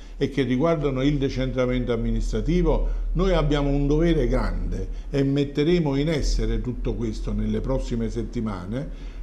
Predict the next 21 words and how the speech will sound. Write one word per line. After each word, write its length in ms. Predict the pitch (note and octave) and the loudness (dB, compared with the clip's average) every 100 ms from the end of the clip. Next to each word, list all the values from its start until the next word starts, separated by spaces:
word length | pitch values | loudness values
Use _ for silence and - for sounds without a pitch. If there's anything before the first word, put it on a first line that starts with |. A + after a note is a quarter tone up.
| - | 0
cioè 160 | F3 | 4
il 240 | D3+ C#3+ C#3 | 4 4 2
dovere 600 | D#3+ F#3 E3 B2 A#2 B2 | 4 6 6 2 -2 0
di, 300 | F#3 D#3+ - - - - A#2+ | 2 2 0 -4 -6 -6 -4
mm, 540 | C#3 C#3 C3 C#3 C#3+ A#2 | -2 0 -2 -2 -4 -2
portare 640 | D3 D3 - F3 C#3 A#2 | 2 2 2 0 2 -2
sul 260 | A#2 G3 F#3+ | -2 0 2
web 600 | D3 C#3 A2 F2+ G#2 G#2+ - - - | 4 2 2 -2 -6 -8 -12 -16 -2
queste 340 | D3 - C3+ | 0 2 0
nostre 420 | D3+ E3+ - C3+ | 0 -2 -2 0
idee 540 | C3+ B2+ A#2+ G#2 A2 G#2+ - | 2 2 2 0 -4 -6 -6
in 160 | C#3 B2+ | -2 0
maniera 400 | B2+ C#3+ D#3 B2 | 0 2 2 2
chiara 720 | - F#3+ F#3 F#3 F#3 - - | 2 2 2 0 -2 -6 -8
e 140 | D3 C#3+ | -4 2
di 120 | C#3+ | 2
portarle 560 | D#3 D3+ F3+ D#3+ A#2+ | 2 0 0 2 0
nelle 420 | A#2 D#3+ F#3 D#3 C#3 | 0 0 2 2 2
piazze 600 | D3+ A#2+ - - A#2 A2 - - | 0 -2 -4 -8 -8 -8 -12 -4
di 200 | C3+ C#3 | 0 2
tutte 1200 | A#3+ B3 - - - - - D#3+ D3 D3 - - | 4 2 0 -12 -18 -18 -4 4 4 4 0 -12